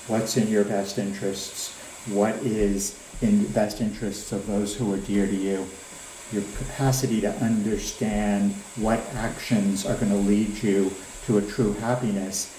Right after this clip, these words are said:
is gonna come through your ability to stay connected and to be connected to the heart. That wisdom is in the heart. That wisdom is in the heart. And your capacity to take that action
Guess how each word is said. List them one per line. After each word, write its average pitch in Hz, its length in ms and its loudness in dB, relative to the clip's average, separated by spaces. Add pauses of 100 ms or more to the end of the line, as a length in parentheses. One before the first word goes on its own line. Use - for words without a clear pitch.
(140)
is 104 140 -4
gonna 101 240 2 (160)
come 107 340 2 (140)
through 98 420 4 (720)
your 107 280 6 (120)
ability 104 640 -2 (100)
to - 80 -10
stay 98 380 0
connected 98 500 -2
and 92 140 -6
to 131 80 -4
be 98 240 -2
connected 98 440 -4
to - 80 -10
the 98 140 -4
heart. 95 300 -6
That - 220 -2
wisdom 117 540 2
is 98 280 -2
in 113 240 2
the 98 80 -2
heart. 101 320 -6 (1400)
That 117 160 -2
wisdom 117 500 2
is 101 160 -2
in 101 180 -2
the 98 80 -2
heart. 101 300 -4 (840)
And 104 120 0
your 110 140 4
capacity 127 760 -2
to 104 120 -6
take 131 480 4
that 104 240 -2
action 107 640 -4